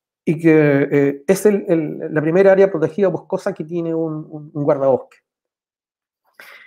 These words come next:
Eh, el primer guardabosque de la historia, de la historia nacional del Perú, y después va a ser el primer guardabosque de la historia, eh, de la historia forestal nacional de Chile.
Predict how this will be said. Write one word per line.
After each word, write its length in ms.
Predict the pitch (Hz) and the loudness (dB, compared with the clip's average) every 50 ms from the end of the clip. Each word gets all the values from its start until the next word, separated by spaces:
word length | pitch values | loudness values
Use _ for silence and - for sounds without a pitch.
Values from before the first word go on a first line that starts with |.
| _ _ _ | _ _ _
Eh, 160 | - - 165 - | -6 -6 -2 -2
el 100 | 165 147 | 0 2
primer 220 | 170 156 175 185 | 4 4 6 6
guardabosque 760 | 185 190 180 185 160 160 180 180 185 - 208 196 185 - - | 6 4 4 4 4 4 2 2 0 0 2 2 2 0 -4
de 180 | 185 156 151 151 | -10 -8 -6 -6
la 60 | 139 | -6
historia, 420 | 139 139 - 175 165 165 165 156 - | -6 -4 -2 0 2 2 2 2 0
de 180 | 156 139 151 | -2 -4 -6
la 60 | 135 | -6
historia 400 | 127 - - 151 143 151 147 139 135 - - - - - - - 139 131 | -6 -6 -6 -6 -4 -2 -4 -4 -4 -6 -8 -12 -12 -14 -18 -20 _ -18
nacional 280 | 131 131 - 139 135 143 | -16 -14 -12 -10 -4 -2
del 120 | 165 160 - | -2 -2 0
Perú, 420 | 165 147 156 165 170 170 - _ _ - | -2 0 0 -2 -2 -6 -12 _ _ -10
y 140 | 147 135 - | -10 -10 -4
después 320 | - 143 165 - 160 160 | -4 -4 0 2 4 4
va 60 | 160 147 | 4 4
a 20 | |
ser 160 | - 175 151 | 2 0 -2
el 60 | 147 | -2
primer 220 | 151 143 147 156 147 | -2 -4 -4 -4 -4
guardabosque 460 | 139 143 139 131 131 143 139 - 151 | -4 -4 -2 -2 -2 -2 -4 -4 -8
de 20 | |
la 60 | 139 131 | -10 -10
historia, 420 | - _ 135 131 131 - 139 139 - - 349 - - - | -10 _ -10 -8 -8 -8 -8 -10 -10 -12 -14 -14 -10 -8
eh, 160 | 135 - - | -8 -8 -8
de 160 | - 123 143 | -4 -2 -2
la 60 | 127 123 | -2 2
historia 220 | - 170 160 190 | 2 4 4 4
forestal 500 | - 160 135 127 - - - 196 127 120 | 2 0 0 -2 -4 -4 -2 -2 -2 -2
nacional 400 | 120 123 120 - 135 131 117 120 - _ _ _ | -4 -8 -10 -12 -14 -14 -14 -16 -16 _ _ _
de 200 | - 139 165 165 | -8 -8 -8 -6
Chile. 300 | - 185 - - - - | -4 -6 -6 -6 -10 -16